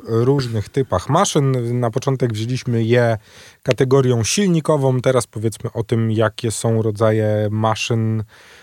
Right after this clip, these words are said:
no właśnie, w takim b-, bardziej użytkowym względzie, no bo możemy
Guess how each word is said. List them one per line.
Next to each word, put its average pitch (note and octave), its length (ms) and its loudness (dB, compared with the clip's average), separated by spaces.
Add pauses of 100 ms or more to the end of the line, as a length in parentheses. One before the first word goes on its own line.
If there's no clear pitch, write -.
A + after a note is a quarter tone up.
(180)
no F#3+ 80 -2
właśnie, D3+ 340 0
w - 60 -20
takim B2 760 0
b-, B2 360 -8
bardziej B2+ 460 0
użytkowym B2+ 800 0
względzie, A2+ 800 0
no C3+ 240 0
bo D#3 120 2
możemy C3 580 2